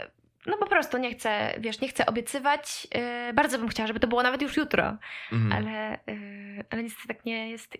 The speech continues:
Speaker 1: i nie lubię obiecywać, a później będę musiała się tłumaczyć, że słuchajcie, jednak nie wtedy, tylko, tylko muszę troszeczkę przełożyć, więc, e,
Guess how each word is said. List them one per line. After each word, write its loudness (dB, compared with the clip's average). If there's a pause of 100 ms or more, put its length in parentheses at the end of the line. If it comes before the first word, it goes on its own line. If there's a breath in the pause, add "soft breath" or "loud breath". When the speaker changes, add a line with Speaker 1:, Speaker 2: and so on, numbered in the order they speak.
Speaker 1:
i -8 (420 loud breath)
nie 0
lubię 4
obiecywać, 4 (100)
a 8
później -4
będę -4
musiała -2
się -4
tłumaczyć, 0
że -4
słuchajcie, -2
jednak 0
nie 0
wtedy, 2
tylko, -2 (440)
tylko -4
muszę -4
troszeczkę -6
przełożyć, 2 (460 loud breath)
więc, -8
e, 2